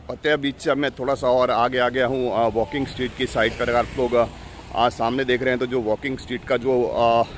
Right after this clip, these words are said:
एंट्रेंस है, जो बोर्ड है, वहाँ पर आपको दिखेंगे काफ़ी सारे, आ, लोग जो यहाँ पर, आ, इस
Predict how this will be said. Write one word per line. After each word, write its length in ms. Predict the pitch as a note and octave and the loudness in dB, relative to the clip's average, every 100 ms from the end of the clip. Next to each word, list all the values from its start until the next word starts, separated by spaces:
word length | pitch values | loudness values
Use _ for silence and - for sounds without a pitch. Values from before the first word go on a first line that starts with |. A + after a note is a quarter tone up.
| C3 | -2
एंट्रेंस 480 | C3 C3+ D#3+ D#3+ | 0 2 2 2
है, 80 | D3+ | 0
जो 140 | C3 B2+ | 0 2
बोर्ड 260 | A2 D3 | 4 4
है, 60 | D3+ | 4
वहाँ 140 | C3 | 2
पर 140 | B2+ B2+ | 2 2
आपको 240 | B2 C3+ | 0 0
दिखेंगे 360 | B2 B2 C#3 C3 | -2 0 0 2
काफ़ी 320 | B2+ A#2+ C#3 | 2 0 -2
सारे, 380 | B2+ B2 C3+ B2 - - - - | 0 2 4 2 -2 -14 -16 -6
आ, 140 | - B2+ | 2 2
लोग 560 | A#2+ A#2 C#3 F#3 F3 E3 | 2 6 6 6 6 2
जो 180 | C#3+ D3 | 2 4
यहाँ 200 | C#3 C#3 | 4 4
पर, 220 | - C#3+ C#3+ B2+ - - - | 4 4 4 4 -2 -6 2
आ, 120 | C3+ - | 2 4
इस 220 | D#3+ | 2